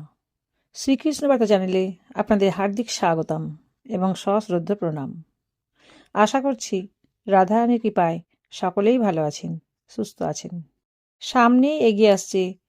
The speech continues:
মোক্ষদা একাদশী ব্রত। মোক্ষদা একাদশী ব্রত নাম কেন? এই একাদশীর অপর নাম কি? মোক্ষদা একাদশী ব্রত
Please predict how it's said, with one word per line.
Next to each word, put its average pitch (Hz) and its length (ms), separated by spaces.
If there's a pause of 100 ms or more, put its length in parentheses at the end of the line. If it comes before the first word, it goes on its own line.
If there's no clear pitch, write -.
(120)
মোক্ষদা 220 500
একাদশী 170 360
ব্রত। 160 220 (680)
মোক্ষদা 254 440
একাদশী 208 440
ব্রত 220 180
নাম 196 320
কেন? 156 240 (1080)
এই 254 320
একাদশীর 220 800 (120)
অপর 214 320
নাম 220 240
কি? 165 320 (1000)
মোক্ষদা 240 420
একাদশী 277 320
ব্রত 269 180